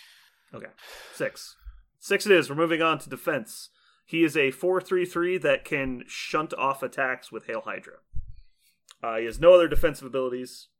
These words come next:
He got a thirty on the defense matrix, uh, but he does tend to damage himself a bit. So I think you have to bake in he's gonna take a couple damage at least throughout a game.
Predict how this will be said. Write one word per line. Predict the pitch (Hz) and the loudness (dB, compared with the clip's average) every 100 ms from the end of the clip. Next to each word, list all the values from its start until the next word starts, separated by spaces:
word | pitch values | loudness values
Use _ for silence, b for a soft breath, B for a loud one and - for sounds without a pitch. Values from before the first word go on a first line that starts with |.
| _ _ _ b b b b b | _ _ _ b b b b b
He | - | 2
got | 160 147 | 4 4
a | |
thirty | - 208 208 208 196 | 4 6 6 6 2
on | 180 160 | 2 2
the | |
defense | 143 - 185 180 | 0 2 0 0
matrix, | 180 170 180 170 - - - | -2 -2 -2 -6 -6 -8 2
uh, | 143 139 | 4 4
but | 131 143 | 2 2
he | |
does | 247 302 | 4 4
tend | 233 254 | 2 -2
to | 165 | -2
damage | - 151 151 117 123 | 2 2 4 0 -6
himself | 110 - 101 104 | -12 -10 -12 -12
a | |
bit. | 92 98 90 _ _ _ _ | -12 -10 -10 _ _ _ _
So | - 131 120 120 | -8 -4 -2 -4
I | 120 | -4
think | 175 165 | -4 0
you | 175 | 0
have | 156 | 0
to | 131 | 0
bake | 151 139 151 | 4 4 2
in | 139 | -4
he's | 127 117 | -4 -6
gonna | 127 | -6
take | 139 120 | -6 -8
a | |
couple | 110 143 127 110 | -6 -6 -4 -6
damage | 113 107 107 | -8 -10 -12
at | 107 | -12
least | 101 104 - | -12 -14 -12
throughout | 104 95 | -12 -12
a | |
game. | 95 95 95 98 | -12 -12 -12 -16